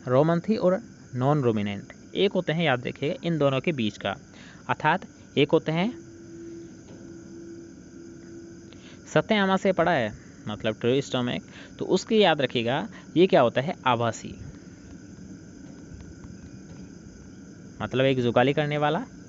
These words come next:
एक जुगाली नहीं करने वाला, और तीसरा होता है, याद रखिएगा, आभासी जुगाली करने वाला। तो जो आभासी होता है, उसका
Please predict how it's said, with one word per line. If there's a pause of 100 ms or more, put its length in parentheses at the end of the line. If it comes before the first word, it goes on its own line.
(160)
एक (1500)
जुगाली
नहीं
करने
वाला, (360)
और
तीसरा
होता
है,
याद
रखिएगा, (300)
आभासी
जुगाली
करने
वाला। (200)
तो
जो (100)
आभासी
होता
है, (360)
उसका